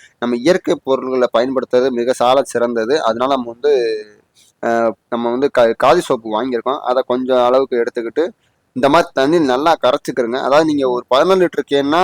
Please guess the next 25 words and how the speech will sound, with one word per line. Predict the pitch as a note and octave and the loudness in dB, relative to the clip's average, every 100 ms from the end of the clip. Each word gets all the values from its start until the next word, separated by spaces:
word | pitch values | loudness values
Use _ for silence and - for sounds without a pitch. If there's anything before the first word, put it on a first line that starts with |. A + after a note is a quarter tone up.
| F#3+ | 2
அதுக்கு | A#2 C3 | 2 0
தகுந்த | C#3+ C#3+ | 0 0
மாதிரி | C#3 C#3+ | 2 0
எடுத்துக்கிறணும். | B2+ - A#2+ A#2+ C3+ | 0 -4 -6 -4 -4
நம்ம | C3+ A#2 D3 | -6 -4 0
பயன்படுத்த | C3 D#3 E3+ - | 0 -2 -4 -6
போறது | C3 B2+ B2 A#2+ | -4 -2 -2 -2
பாத்தீங்கன்னா | A#2 B2 D3 C#3 | -2 -2 -2 -2
ரெண்டு | B2 D3+ | -4 -6
லிட்டர் | E3+ - B2+ | -6 -8 -6
கேனால | A#2+ A#2+ D3 F3+ | -4 -2 -4 -2
குறைஞ்ச | B2+ C#3 C3+ | -2 0 0
அளவுக்கு | A#2+ B2 B2+ A2+ | 2 2 -2 -6
எடுத்திருக்கேன். | G#2 - A2+ B2 D3+ - - _ | -6 -6 -6 -6 -8 -10 -20 _
எடுத்து | C3+ D3+ E3 | 0 0 0
இந்த | C3+ | 0
மாதிரி | C#3 B2+ | 0 -2
நல்லா | A#2+ D#3 D#3 | -2 0 0
கரைச்சு | - A#2+ C#3+ C#3 | 2 -2 -2 -4
வச்சுக்கிறோங்க. | A2+ - B2+ A2 A#2 B2 | -4 -6 -6 -6 -6 -10
அதுக்கப்புறம் | - A2+ C#3+ C#3 C#3 D3+ | -6 -4 0 0 0 -2
நம்ம | C#3+ A#2+ | -2 -4
வந்து, | A2+ A#2 C#3 C3 A2 G#2 G#2 _ _ _ - | -6 -4 -2 -2 -2 -6 -12 _ _ _ -8
அஹ், | A2 G#2+ G2+ | -4 -4 -2
வேப்பெண்ணெய், | A#2 E3+ - D3+ C#3 | 0 0 0 -2 -2